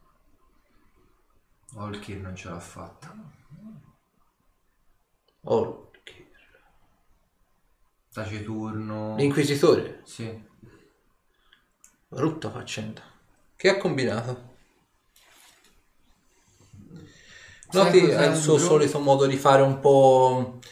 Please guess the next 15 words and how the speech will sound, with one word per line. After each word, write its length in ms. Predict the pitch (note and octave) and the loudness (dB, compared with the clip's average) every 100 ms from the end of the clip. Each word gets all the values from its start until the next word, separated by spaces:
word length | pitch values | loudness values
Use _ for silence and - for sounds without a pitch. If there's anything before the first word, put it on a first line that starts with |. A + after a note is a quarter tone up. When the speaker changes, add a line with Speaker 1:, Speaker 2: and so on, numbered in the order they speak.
| - - - _ | -20 -20 -20 _
Speaker 1:
Menefreghista, 500 | A#2 B2 A2+ A#2+ B2 D#3+ | -10 -8 -6 -8 -4 0
Speaker 2:
un 40 | |
po' 140 | D#3+ F3 | 4 4
Speaker 1:
sì. 40 | |
Speaker 2:
menefreghista, 960 | F3 F3 E3+ E3 E3 F3+ D#3+ C#3+ - C#3+ | 4 2 2 0 2 2 4 2 2 0
sì, 140 | C#3 D3 | 2 2
vedi, 580 | C3 B2+ C3 B2+ A#2+ | 2 0 -2 -2 -6
insomma. 340 | A2+ - - - _ _ _ _ _ - | -8 -12 -14 -16 _ _ _ _ _ -16
Speaker 1:
Eh, 120 | A2 | -14
pre-, 260 | A2+ A#2+ - | -12 -12 -12
sai 240 | - C#3+ | -8 -6
cos'è 200 | C#3 C#3 | -4 -6
un 240 | C#3 C3+ B2+ | -6 -8 -8
draw? 460 | C#3+ F3 - - _ _ _ _ _ _ _ _ _ _ _ _ _ _ _ _ _ _ _ - | -6 -6 -8 -18 _ _ _ _ _ _ _ _ _ _ _ _ _ _ _ _ _ _ _ -20
Speaker 2:
Mm, 800 | B2+ B2 D#3 D#3+ A2 A2+ A2+ C#3 | -16 -12 -10 -10 -8 -10 -10 -14